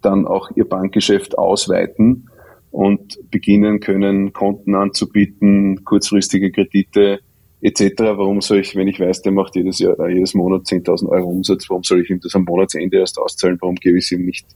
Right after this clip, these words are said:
am Monatsanfang und verlange zwei Prozent oder ein Prozent oder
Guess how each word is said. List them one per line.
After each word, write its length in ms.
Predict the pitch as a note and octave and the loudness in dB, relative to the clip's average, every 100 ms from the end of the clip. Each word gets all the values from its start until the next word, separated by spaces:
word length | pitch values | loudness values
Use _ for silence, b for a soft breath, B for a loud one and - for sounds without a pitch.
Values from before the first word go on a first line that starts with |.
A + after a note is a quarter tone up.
| _ _ _ _ - | _ _ _ _ -2
am 100 | F2+ | 2
Monatsanfang 680 | F2+ F#2 F#2 D#2+ F2 F#2+ F#2 | 2 2 -2 -4 -2 -2 0
und 120 | F2+ | -2
verlange 280 | - E2+ E2+ | -4 -4 -2
zwei 180 | - E2 | -2 -2
Prozent 440 | - - E2+ - | -4 -4 -4 -2
oder 120 | E2 - | -2 -2
ein 140 | - | -2
Prozent 420 | E2+ - - - | -6 -6 -8 -6
oder 220 | D#2 E2+ | -4 -4